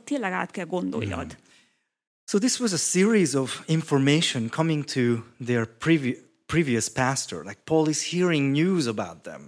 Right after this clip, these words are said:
Speaker 2: Like, "I heard from the home group of Chloe, and I heard from these guys.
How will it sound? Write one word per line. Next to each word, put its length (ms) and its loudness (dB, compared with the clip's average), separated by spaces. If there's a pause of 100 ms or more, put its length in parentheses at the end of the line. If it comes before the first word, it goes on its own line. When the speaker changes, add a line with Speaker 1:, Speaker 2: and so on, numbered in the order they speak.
Speaker 2:
Like, 240 -18
"I 220 -4
heard 240 -6
from 260 -6
the 80 -4
home 260 -2
group 260 -4
of 180 -6
Chloe, 600 -4
and 100 -8
I 140 -8
heard 240 0
from 200 -10
these 260 -6
guys. 320 -6